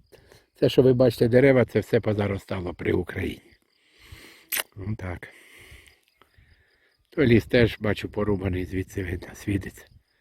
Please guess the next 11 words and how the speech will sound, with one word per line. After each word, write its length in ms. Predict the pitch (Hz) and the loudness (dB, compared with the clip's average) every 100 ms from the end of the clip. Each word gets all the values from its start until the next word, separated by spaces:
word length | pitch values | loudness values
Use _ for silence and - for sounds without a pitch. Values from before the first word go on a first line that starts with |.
| _ _ _ _ _ | _ _ _ _ _
Отакі 280 | - 135 160 | -8 -4 -2
сінокоси. 640 | 127 131 117 - 104 - - - _ _ _ _ _ | 0 0 0 -2 -6 -8 -18 -20 _ _ _ _ _
Полісся, 540 | 123 120 151 - 127 - _ _ - _ _ _ _ | -2 4 4 2 -4 -4 _ _ -20 _ _ _ _
недалеко 480 | 107 110 110 113 - | -2 2 4 4 4
річка, 500 | 113 127 - 113 113 _ _ | 2 2 -2 -4 -4 _ _
сінокоси. 760 | - 107 95 92 113 113 - 107 _ _ _ _ _ _ | -20 -16 -14 -4 -2 -2 -4 -8 _ _ _ _ _ _
І 60 | - | -4
тут 180 | 240 202 | 2 6
були 240 | 185 180 | 8 8
хати, 500 | - 156 156 143 101 - | 6 2 4 2 0 -6
бачите. 520 | 101 131 - _ - | -10 -10 -10 _ -20